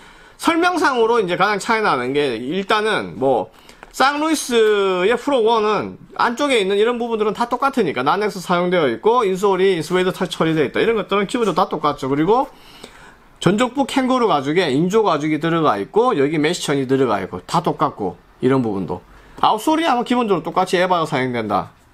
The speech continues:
똑같으니까. 그럼 다른 점이 거의 없어 보이는데 뭐가 다른, 달랐냐 설명해서 유일하게 다른 점이 텅 길이었어요.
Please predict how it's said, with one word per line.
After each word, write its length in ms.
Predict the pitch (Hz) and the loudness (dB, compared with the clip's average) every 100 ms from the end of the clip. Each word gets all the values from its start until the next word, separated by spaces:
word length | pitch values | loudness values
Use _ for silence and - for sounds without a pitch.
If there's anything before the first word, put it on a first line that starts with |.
| _ - - - - | _ -20 -20 -20 -6
똑같으니까. 540 | 175 185 180 113 104 104 | -2 0 0 -2 0 0
그럼 140 | 220 | 0
다른 300 | 180 214 269 | 2 0 0
점이 300 | 277 269 226 | 0 0 2
거의 140 | 226 165 | 2 0
없어 280 | 151 254 | 0 0
보이는데 600 | 208 165 127 160 151 90 - - - - - - - - | 2 0 0 -2 -4 -4 -10 -20 -20 -20 -20 -20 -10 0
뭐가 300 | 190 302 294 | 2 4 2
다른, 1000 | 214 185 175 160 127 104 95 107 104 135 | 0 0 -2 -2 -4 -6 -8 -8 -8 -2
달랐냐 440 | 165 175 135 165 | 0 2 0 0
설명해서 800 | 175 127 117 104 95 131 101 85 - - _ - - - - - - - - 151 | -2 -2 0 -2 -2 -2 -2 -6 -14 -20 _ -20 -20 -20 -20 -20 -20 -20 -6 2
유일하게 360 | 220 330 359 | 2 4 2
다른 260 | 254 196 220 | 2 2 2
점이 200 | 202 202 | 2 2
텅 220 | - 285 | 2 0
길이었어요. 500 | 214 127 - - - | 0 -2 -4 -10 -12